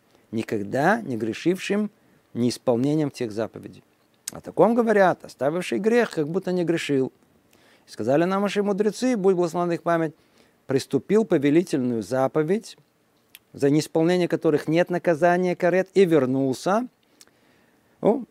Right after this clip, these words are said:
Бог немедленно прощает его. Ну, давайте слово "вступление" снова, чтобы можно было понятно. Акцент, который тут делается, это на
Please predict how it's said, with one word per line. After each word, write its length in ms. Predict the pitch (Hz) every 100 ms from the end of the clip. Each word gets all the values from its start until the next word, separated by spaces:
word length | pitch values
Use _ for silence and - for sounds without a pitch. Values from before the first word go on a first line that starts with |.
| -
Бог 260 | 135 196
немедленно 460 | 220 226 233 202 170
прощает 520 | 156 151 165 160 156
его. 220 | 120 110 - _ _ _ _ _ _ _ _ _ _ _ _ _ - -
Ну, 180 | - - 208
давайте 500 | 156 175 180 165 147 _ _ - - _ -
слово 300 | - 165 165
"вступление" 500 | 156 - 143 208 196
снова, 280 | 151 170 151
чтобы 260 | 135 147 139
можно 240 | 151 139
было 220 | 135 135
понятно. 500 | 127 127 120 98 - - _ _ _ _ _ -
Акцент, 480 | 120 - - 247 233
который 360 | 170 - 170 156
тут 160 | 156
делается, 560 | 151 254 233 151 - - _ _ _ _ _ _ _ _ _
это 280 | 277 - 170
на 400 | 160 175 208 220